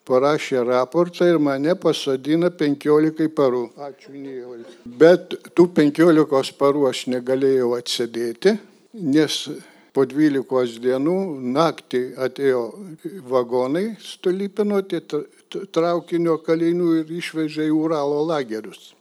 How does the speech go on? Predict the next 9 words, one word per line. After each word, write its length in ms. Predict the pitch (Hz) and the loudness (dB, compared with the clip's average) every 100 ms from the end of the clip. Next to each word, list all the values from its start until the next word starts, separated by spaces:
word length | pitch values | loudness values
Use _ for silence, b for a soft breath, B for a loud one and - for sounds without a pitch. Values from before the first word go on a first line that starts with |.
| _ | _
Nu, 160 | 147 175 | 4 8
tai 140 | 185 | 6
tuo 160 | 185 170 | 6 4
pažintis 640 | 175 175 156 151 147 160 - | 4 2 4 2 2 0 2
ir 80 | 170 | 2
baigėsi, 600 | 165 254 214 117 - 127 | 4 2 0 -4 -6 -4
neakivaizdinė 920 | 131 131 139 135 120 113 107 120 117 120 | -2 -2 2 2 2 0 0 0 0 -2
mūsų. 480 | 117 117 - 104 - _ - | -2 -4 -10 -18 -18 _ -16
Bet 600 | 117 110 143 170 202 | -14 0 2 2 -2